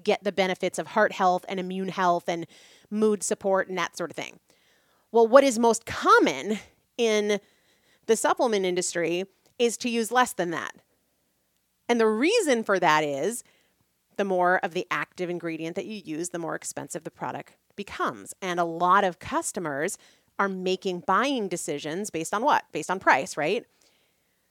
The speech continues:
So every company feels a lot of pressure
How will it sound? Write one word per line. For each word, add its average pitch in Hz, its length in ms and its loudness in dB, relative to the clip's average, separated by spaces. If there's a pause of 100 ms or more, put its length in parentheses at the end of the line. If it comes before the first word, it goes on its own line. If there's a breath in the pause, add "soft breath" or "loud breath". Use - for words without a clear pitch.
(220)
So 240 180 4
every 262 240 4
company 196 680 -4 (1080)
feels 247 240 4
a 214 80 0
lot 190 240 6
of - 160 -2
pressure 170 640 -2